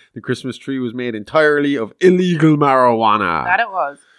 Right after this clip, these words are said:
Speaker 1: While it may have looked similar to a normal tree, setting it on fire may have some interesting effects to those nearby. Perhaps it is not the best idea to use illegal drugs as your celebration of a holiday season.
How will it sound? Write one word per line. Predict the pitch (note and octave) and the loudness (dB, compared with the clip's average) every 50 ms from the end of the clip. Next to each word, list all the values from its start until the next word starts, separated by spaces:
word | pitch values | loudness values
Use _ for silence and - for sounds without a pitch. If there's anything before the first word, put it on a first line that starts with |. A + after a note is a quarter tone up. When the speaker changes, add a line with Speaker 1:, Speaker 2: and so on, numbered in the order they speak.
| _ _ _ _ _ _ _ _ _ | _ _ _ _ _ _ _ _ _
Speaker 1:
While | B2 B2 C#3+ E3 E3+ E3 D#3+ D#3+ | -2 2 2 4 4 4 4 4
it | D#3 C#3 - | 2 2 -2
may | C#3+ D3+ D3 C#3+ C#3+ | -4 -8 -6 -6 -4
have | C#3 C3+ C3+ C3+ B2+ A#2+ A#2+ | -4 -4 -2 -2 -4 -4 -4
looked | A#2+ B2 B2 B2+ - | -6 -8 -8 -10 -12
similar | - - C#3 B2+ A#2+ A#2+ A#2+ | -14 -12 -10 -8 -8 -8 -8
to | - A#2 A2 | -6 -6 -6
a | |
normal | G#2 G#2 G2+ G2 F#2+ F#2+ | -4 -4 -4 -4 -4 -8
tree, | - - C#3 C#3+ C#3 C3 | -8 -6 -6 -4 -4 -4
setting | A#2+ - - B2 A#2+ A#2 A2 A2 | -6 -4 -2 -2 -2 -2 -4 -6
it | A2 G2 | -6 -6
on | C2 G#2 G#2+ G#2 G#2 | -4 -4 -4 -4 -6
fire | - - A2 G#2 G#2 G2+ G2 G2+ G2 | -8 -6 -4 -2 -2 -2 -2 -4 -4
may | G2 G2 G2 G2 G2 G2 G2 G#2 | -6 -8 -8 -8 -6 -6 -6 -8
have | G#2 G2+ F#2+ G2+ G2+ - | -6 -6 -6 -6 -6 -8
some | - - G#2 G2 D#2 | -10 -12 -12 -12 -12
interesting | G#1 F2+ F2+ - - - F#2+ F2 | -12 -14 -16 -18 -18 -16 -14 -14
effects | F2+ - - E2+ E2 - _ | -12 -10 -8 -10 -10 -10 _
to | - F2 | -20 -16
those | D#2 D#2+ D#2 D#2+ D2+ D2 | -14 -12 -12 -14 -14 -16
nearby. | C#2 C#2+ D2 C#2+ D#2+ D#2 D2+ B1+ G#1 G1+ - - | -16 -18 -16 -14 -12 -10 -10 -10 -10 -12 -14 -18
Perhaps | _ D#2+ E2 E2 G#2 G2+ G#2+ G#2 G#2 _ - | _ -20 -14 -8 -4 -4 -4 -4 -6 _ -18
it | F#2+ F#2+ F2+ | -16 -14 -14
is | F2 E2+ | -14 -14
not | F#2+ G2+ G2+ G#2 - - _ - - - | -12 -12 -10 -10 -10 -12 _ -20 -20 -18
the | F#2+ F2 | -16 -12
best | D#2+ F#2 F#2+ - _ - | -12 -12 -12 -12 _ -16
idea | E2+ E2+ F2+ F2+ E2+ | -14 -14 -14 -14 -16
to | - E2 | -16 -16
use | E2 E2+ E2+ | -18 -16 -16
illegal | D#2+ E2 G2 A2 G2+ F#2 E2+ | -14 -14 -14 -14 -14 -14 -12
drugs | D#2+ G#2+ G2 F#2+ F#2+ F2+ - - | -10 -8 -8 -8 -10 -12 -16 -18
as | - - F2+ F2+ F2 | -14 -12 -12 -12 -12
your | - E2 E2+ | -12 -14 -14
celebration | - - - D#2 E2 - - C#2+ D#2 D#2 - - - - _ | -14 -14 -16 -16 -14 -14 -12 -12 -12 -12 -14 -18 -20 -20 _
of | - F2 D#2 D2 | -14 -14 -12 -12
a | D2 - | -12 -10
holiday | - C2 B1+ B1+ B1 B1 | -10 -10 -10 -12 -14 -16
season. | B1+ _ - D2+ C#2 C#2 A#1+ - G1+ - | -18 _ -20 -20 -20 -20 -20 -20 -20 -20